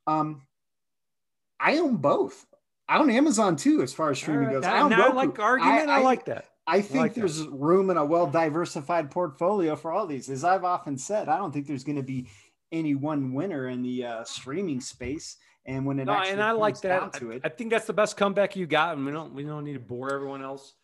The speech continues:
Speaker 1: I was gonna
Speaker 2: Even though
Speaker 1: say,
Speaker 2: I
Speaker 1: I
Speaker 2: got
Speaker 1: will, I will
Speaker 2: feedback,
Speaker 1: say
Speaker 2: I like
Speaker 1: this
Speaker 2: the
Speaker 1: about
Speaker 2: arguing,
Speaker 1: Netflix.
Speaker 2: but
Speaker 1: I will say this about Netflix, though, is that, um,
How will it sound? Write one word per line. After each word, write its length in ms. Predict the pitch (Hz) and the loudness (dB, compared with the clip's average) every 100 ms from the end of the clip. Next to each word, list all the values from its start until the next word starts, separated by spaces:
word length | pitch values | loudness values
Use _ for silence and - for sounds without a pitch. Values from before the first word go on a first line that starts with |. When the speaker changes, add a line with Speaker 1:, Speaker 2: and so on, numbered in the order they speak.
| _ - | _ -2
Speaker 1:
I 140 | 185 214 | 4 6
was 100 | 214 | 6
gonna 120 | 220 | 4
Speaker 2:
Even 60 | |
though 60 | 175 | 4
Speaker 1:
say, 20 | |
Speaker 2:
I 220 | 156 160 | 2 6
Speaker 1:
I 40 | 196 | 6
Speaker 2:
got 20 | |
Speaker 1:
will, 60 | 220 | 4
I 40 | |
will 160 | - 190 | 4 6
Speaker 2:
feedback, 160 | 202 | 6
Speaker 1:
say 80 | 175 | 6
Speaker 2:
I 40 | 151 | 6
like 180 | - 175 | 6 4
Speaker 1:
this 60 | |
Speaker 2:
the 100 | 175 | 4
Speaker 1:
about 80 | 156 | 6
Speaker 2:
arguing, 440 | 160 139 123 117 113 | 6 4 0 -2 -4
Speaker 1:
Netflix. 80 | |
Speaker 2:
but 180 | 107 107 _ _ _ _ | -6 -6 _ _ _ _
Speaker 1:
I 120 | 147 | -2
will 140 | 156 165 | 0 0
say 200 | - 165 | -2 -4
this 200 | 147 139 | -4 -6
about 280 | 143 143 131 | -2 -2 -2
Netflix, 440 | 131 131 127 - | -8 -8 -12 -10
though, 300 | 131 123 117 - _ - | -8 -8 -10 -16 _ -8
is 200 | 131 110 | -8 -4
that, 300 | 123 120 - - | -4 -4 -4 -4
um, 320 | 131 120 | -4 -4